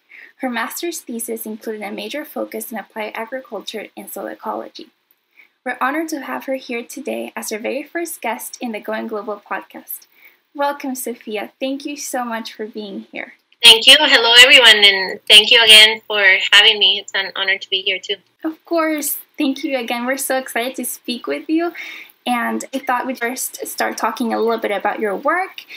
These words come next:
Speaker 1: at the Monteverde Institute, and if you could tell us about what you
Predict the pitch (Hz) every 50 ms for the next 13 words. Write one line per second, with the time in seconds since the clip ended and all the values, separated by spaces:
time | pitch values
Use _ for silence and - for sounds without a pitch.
0 | - - - - - - 233 233 220 208 220 214 220 220 - - 226 254 262 -
1 | - 330 320 311 311 311 311 - 330 311 - - 311 302 269 220 233 240 - 226
2 | - - - - - 233 214 208 214 220 - - - 262 240 - 214 208 - -
3 | 220 220 214